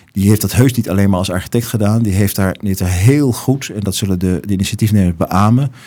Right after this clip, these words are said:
voortdurend als ondernemer meegedacht over van wat moet je nu in die,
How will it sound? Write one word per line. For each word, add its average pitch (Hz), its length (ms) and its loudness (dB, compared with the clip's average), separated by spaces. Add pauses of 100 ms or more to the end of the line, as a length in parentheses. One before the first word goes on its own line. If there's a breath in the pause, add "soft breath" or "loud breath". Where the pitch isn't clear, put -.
(200 loud breath)
voortdurend 101 640 2
als - 220 -6
ondernemer 107 580 2
meegedacht 104 880 -2
over 98 300 -6
van 98 240 0
wat 120 220 0
moet 117 220 0
je 107 80 -2
nu 101 200 0
in 107 200 0
die, 98 220 0